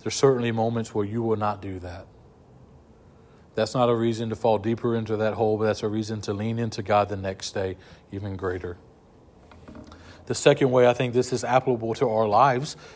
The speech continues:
is that we would be committed to a moment like this. We would be committed to gathering with God's people on a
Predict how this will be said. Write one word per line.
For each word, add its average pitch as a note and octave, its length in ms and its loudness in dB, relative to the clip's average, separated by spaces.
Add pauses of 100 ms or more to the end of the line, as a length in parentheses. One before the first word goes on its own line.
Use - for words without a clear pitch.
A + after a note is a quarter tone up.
is A#2+ 120 -2
that C3 100 4
we C3 160 4
would B2+ 100 2
be C3 160 -2
committed C3 540 6
to C3 160 2
a B2 120 4
moment C3+ 400 2
like B2 280 2
this. - 520 0 (640)
We B2+ 140 6
would C3 80 4
be C3+ 100 2
committed C#3 480 8
to C3 140 4
gathering C#3 640 8
with A#2 240 2
God's C3+ 380 8
people C3 500 6 (260)
on A#2+ 180 8
a A#2+ 180 4